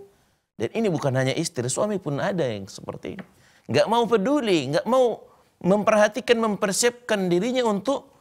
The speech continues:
kebutuhan istrinya. Kirdun fil bait. Kera atau monyet kalau di dalam rumahnya. Maka ikhwani wa akhwati fillah rahimani wa rahimakumullah.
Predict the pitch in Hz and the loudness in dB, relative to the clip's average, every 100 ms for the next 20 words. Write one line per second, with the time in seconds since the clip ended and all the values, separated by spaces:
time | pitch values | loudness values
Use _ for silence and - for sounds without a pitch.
0 | _ _ - 156 180 220 147 135 - - | _ _ -6 -4 -6 -6 -6 -6 -6 -6
1 | 180 143 117 - _ _ _ _ _ _ | -8 -8 -12 -16 _ _ _ _ _ _
2 | _ _ _ _ - 147 123 110 101 92 | _ _ _ _ -6 -4 -2 -4 -6 -6
3 | 92 87 90 82 80 - _ _ _ _ | -8 -6 -6 -6 -10 -16 _ _ _ _
4 | _ _ _ _ _ _ 120 110 95 107 | _ _ _ _ _ _ -6 -6 -6 -10
5 | 98 107 117 113 113 _ - _ _ _ | -8 -6 -6 -6 -10 _ -20 _ _ _
6 | _ _ _ _ 90 92 131 240 - _ | _ _ _ _ -8 -4 -4 -4 -12 _
7 | _ _ _ _ 104 85 92 85 80 - | _ _ _ _ -10 -8 -6 -8 -10 -12
8 | 78 - 98 - - _ _ _ _ _ | -12 -14 -16 -18 -20 _ _ _ _ _
9 | _ _ _ _ _ _ _ _ _ _ | _ _ _ _ _ _ _ _ _ _
10 | _ _ _ 104 104 98 98 110 104 98 | _ _ _ -6 -2 -2 -2 -2 -2 -2
11 | 90 - 98 - 87 80 87 87 - 92 | -4 -6 -8 -8 -10 -6 -6 -8 -10 -8
12 | 85 80 85 - 92 80 82 82 76 80 | -8 -10 -12 -10 -10 -10 -10 -10 -8 -10